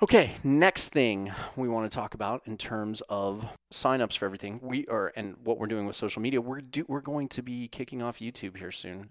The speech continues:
as well. Like, we filmed, Kato and I filmed, like, three episodes of YouTube-related things, and we're going to be getting the YouTube channel kicked off. Now, the YouTube channel is gonna have, of course, gear reviews on there, but it's not gonna be the all guns, all gear all the time channel. You know, it's like, I'm not gonna be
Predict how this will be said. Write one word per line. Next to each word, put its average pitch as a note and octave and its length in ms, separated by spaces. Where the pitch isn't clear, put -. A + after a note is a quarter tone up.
as G2 60
well. A2 320
Like, G2+ 180
we G#2+ 380
filmed, A2 380
Kato G2+ 180
and G2 100
I G2+ 100
filmed, G2+ 280
like, A2 160
three G#2+ 240
episodes G#2+ 500
of G#2 300
YouTube-related F#2 880
things, F2+ 340
and G2+ 140
we're A2+ 100
going A2+ 260
to A2 100
be G#2 100
getting G2 420
the F#2+ 180
YouTube F#2 220
channel F#2 240
kicked - 260
off. - 280
Now, G#2+ 180
the D3+ 180
YouTube G3+ 220
channel C#3+ 300
is B2 80
gonna G#2+ 180
have, G2 460
of A#2+ 80
course, A#2+ 320
gear G2 220
reviews F#2 340
on F2+ 140
there, F2+ 320
but B2+ 80
it's - 140
not C#3+ 140
gonna C#3 120
be C#3 80
the B2 100
all A#2+ 140
guns, A#2 260
all G#2+ 140
gear G#2+ 220
all G2+ 100
the G2 80
time G2+ 380
channel. F#2 340
You G#2+ 80
know, G#2 140
it's G#2 160
like, G2+ 120
I'm G#2 140
not G#2 160
gonna G2+ 160
be F#2+ 380